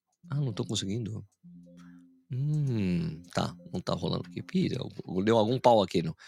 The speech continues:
Bom, mas beleza, vamos lá. Deixa eu só voltar aqui pra, pra pegar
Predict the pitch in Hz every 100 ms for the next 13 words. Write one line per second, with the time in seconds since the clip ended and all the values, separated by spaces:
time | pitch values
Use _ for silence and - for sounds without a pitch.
0 | - - - - - 87 92 113 87 -
1 | - 92 95 71 - _ - _ 92 98
2 | 98 104 95 90 - 90 82 - 90 -
3 | 85 80 78 76 - _ _ _ _ _
4 | _ _ _ _ _ - 82 90 87 92
5 | -